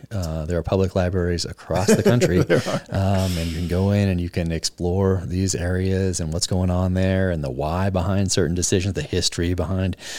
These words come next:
Speaker 1: uh, certain decisions, the history of the culture, the history, like, it's out there.
Speaker 2: Yep.
Speaker 1: And you can go, or you can just retweet something and go back to your latte.
Speaker 2: <laughs>
Speaker 1: And, uh, that
Speaker 2: Right.
Speaker 1: seems to be what,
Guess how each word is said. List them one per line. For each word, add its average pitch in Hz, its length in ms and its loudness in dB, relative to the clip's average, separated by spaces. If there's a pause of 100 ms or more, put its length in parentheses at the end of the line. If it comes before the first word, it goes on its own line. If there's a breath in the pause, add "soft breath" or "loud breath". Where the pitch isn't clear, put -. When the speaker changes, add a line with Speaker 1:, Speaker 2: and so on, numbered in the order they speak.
(160 loud breath)
Speaker 1:
uh, 92 180 2
certain 87 240 0
decisions, 92 460 0
the 78 100 -4
history 95 460 2
of 90 80 4
the 95 100 4
culture, 95 420 0
the 76 120 -4
history, 95 400 -4
like, - 260 -4 (540 loud breath)
it's - 160 -4
out 101 220 0
there. 101 240 -2 (260 soft breath)
Speaker 2:
Yep. 131 180 0
Speaker 1:
And 87 420 -6
you 90 80 -4
can 95 120 -4
go, 95 160 0
or 165 160 6
you 135 80 4
can 113 120 2
just 101 160 0 (460 loud breath)
retweet 90 380 -2
something 90 300 -2
and 80 80 -4
go 82 60 -2
back 80 180 -4
to 80 100 -6
your 76 60 -2
latte. 71 240 -4
Speaker 2:
<laughs> - 540 2
Speaker 1:
And, 170 240 2
uh, - 180 -2
that - 0 -
Speaker 2:
Right. - 180 -2
Speaker 1:
seems 82 240 -2
to - 60 0
be 80 120 -2
what, 80 160 -2